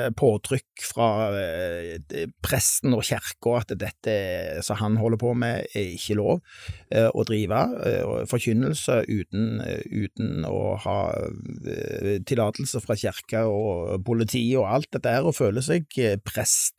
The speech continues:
rett og slett, som gjør at han tenker at, «Vet du hva, jeg vil dra til et land hvor jeg kan få mene og hevde og tro på det jeg vil.» Så han, eh, hiver seg med når,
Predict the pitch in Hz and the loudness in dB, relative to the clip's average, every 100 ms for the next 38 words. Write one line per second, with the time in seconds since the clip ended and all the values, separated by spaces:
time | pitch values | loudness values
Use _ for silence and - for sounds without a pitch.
0 | - - - 113 107 - - - - - | -2 -2 -2 -2 -4 -4 -16 -18 -16 -18
1 | - - 170 165 143 143 147 127 131 127 | -12 4 10 12 10 8 4 6 6 6
2 | 135 107 - 110 120 123 123 123 - 127 | 6 2 0 0 0 0 0 -2 2 2
3 | 127 113 104 107 104 113 - 110 113 120 | 4 0 2 0 0 -2 0 2 4 4
4 | 104 - - 110 101 107 98 92 92 110 | 2 0 -2 -2 0 0 2 0 2 2
5 | 95 87 85 85 107 131 - 110 104 101 | 2 -2 -4 -2 -2 -2 0 2 2 0
6 | 98 101 110 80 - 107 117 113 - 110 | -2 -2 -2 -4 -2 -2 0 -2 -2 -2
7 | 101 - 110 101 92 104 90 104 98 90 | -2 -2 0 2 0 0 0 -2 -2 -4
8 | - 117 - _ - - - _ - 131 | -4 -10 -14 _ -20 -20 -20 _ -2 2
9 | 135 143 156 147 117 117 117 107 123 131 | 4 4 6 4 4 2 0 2 2 0
10 | - 120 107 117 139 117 110 | 0 0 0 2 2 2 0